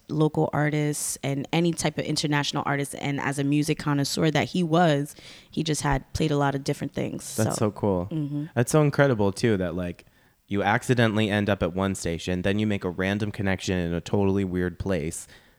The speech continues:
Speaker 2: to come to this station, which is the same spot where he was doing it.
Speaker 1: Yeah.
Speaker 2: It's, like, so, such a full circle moment.
Speaker 1: I
Speaker 2: That's so
Speaker 1: know.
Speaker 2: crazy.
Speaker 1: Right.
Speaker 2: Yeah. That kind of shit makes me think, like, I don't get into, like, as I said on last episode, all
Speaker 1: Mm-hmm.
Speaker 2: the woo-woo shit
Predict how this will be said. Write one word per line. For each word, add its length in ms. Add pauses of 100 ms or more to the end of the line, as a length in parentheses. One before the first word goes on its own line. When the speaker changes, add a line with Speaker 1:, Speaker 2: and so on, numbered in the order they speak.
(300)
Speaker 2:
to 120
come 220
to 120
this 240
station, 680 (180)
which 180
is 120
the 120
same 320
spot 320
where 120
he 180
was 180
doing 280
it. 100
Speaker 1:
Yeah. 260
Speaker 2:
It's, 140
like, 120
so, 300
such 240
a 60
full 240
circle 520
moment. 500
Speaker 1:
I 180
Speaker 2:
That's 400
so 80
Speaker 1:
know. 60
Speaker 2:
crazy. 540
Speaker 1:
Right. 440
Speaker 2:
Yeah. 260 (220)
That 180
kind 220
of 80
shit 200
makes 280
me 120
think, 300
like, 300 (300)
I 160
don't 160
get 140
into, 300
like, 360
as 200
I 80
said 220
on 160
last 280
episode, 480
all 140
Speaker 1:
Mm-hmm. 80
Speaker 2:
the 60
woo-woo 540
shit 380